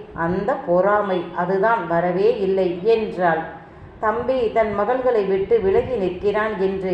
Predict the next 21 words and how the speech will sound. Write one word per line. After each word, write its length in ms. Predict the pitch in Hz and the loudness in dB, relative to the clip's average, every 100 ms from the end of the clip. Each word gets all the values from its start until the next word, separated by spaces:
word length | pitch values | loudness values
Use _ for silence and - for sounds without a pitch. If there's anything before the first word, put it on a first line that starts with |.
| 175 | 0
யோகாவிற்கு 760 | 202 240 254 214 196 - 208 185 | 0 2 2 2 0 0 -4 -2
தெரியும். 380 | 180 226 214 135 - - - 185 | -4 -2 -4 -6 -12 -18 -12 -4
மேன்மதி 440 | 214 226 220 214 190 | -2 0 2 2 2
ஒரே 280 | 190 214 262 | 2 2 2
வீட்டில் 440 | 220 180 202 185 | 0 -2 -2 0
இருந்தும் 460 | 180 208 233 262 - | 0 0 0 0 2
வராதது 540 | 180 196 214 214 226 | 2 4 4 2 2
அவருக்கு 340 | 214 214 208 190 | 2 0 0 0
வருத்தம்தான். 760 | 185 233 - 254 202 190 185 - - | 2 0 0 0 0 0 0 -2 -6
ஆனாலும் 540 | 160 180 202 202 226 180 - - - | -2 0 0 0 0 -2 -10 -16 -8
செய்யக்கூடாது 1000 | - 220 262 269 208 214 226 226 254 220 | -2 0 2 0 2 4 6 6 4 2
என்று 260 | 202 202 | 0 0
நினைக்க 420 | 185 196 214 254 | 0 -2 -2 -2
மாட்டான் 560 | 220 180 180 196 208 214 | 0 0 0 0 -2 0
தம்பி 400 | 180 175 185 214 | 0 2 0 0
என்றும் 440 | 185 180 262 381 | 0 2 0 2
தெரியும். 400 | 233 180 175 170 160 - - - | 0 2 0 -2 -4 -10 -18 -10
எனவே 600 | 214 220 208 226 214 190 - | -4 0 4 6 4 2 -2
தம்பியை 460 | 208 240 262 226 | -2 -2 0 2
விட்டு 360 | 190 190 240 247 | 2 0 0 0
கொடுக்காமல், 680 | 196 190 190 185 175 202 | 0 0 0 0 2 2